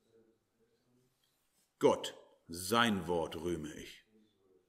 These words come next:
Worauf vertraue ich? Auf welche Mittel?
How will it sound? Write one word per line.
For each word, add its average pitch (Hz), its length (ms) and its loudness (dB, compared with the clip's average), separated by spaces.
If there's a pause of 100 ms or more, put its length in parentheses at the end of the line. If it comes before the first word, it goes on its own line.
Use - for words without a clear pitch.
(1400)
Worauf 220 500 4
vertraue 214 580 8
ich? 240 340 2 (680)
Auf 123 180 -6
welche 190 280 6
Mittel? 247 520 4